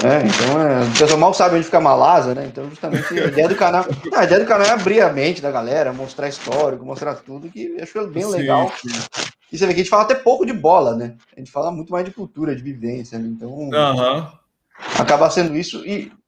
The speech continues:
Speaker 1: e aí você chega no Daegu,
Speaker 2: Eu
Speaker 1: tem
Speaker 2: vi
Speaker 1: gente que chega na Coreia e se estabelece na Coreia porque fala que é muito bom pra viver, né?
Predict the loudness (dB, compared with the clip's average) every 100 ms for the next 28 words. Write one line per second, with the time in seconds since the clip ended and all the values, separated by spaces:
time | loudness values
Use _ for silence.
0 | 0 2 4 2 2 4 4 4 4 4
1 | -2 -4 -4 -6 -6 -14 -16 -16 _ _
2 | _ _ _ _ _ _ _ _ _ _
3 | _ _ -2 0 2 2 2 2 4 4
4 | 4 4 6 6 6 4 4 0 -4 -10
5 | _ _ _ _ -12 -2 0 2 2 2
6 | -2 -6 -2 -2 -2 -4 -6 -4 -6 -6
7 | -6 -8 -6 -8 -8 -8 -8 -10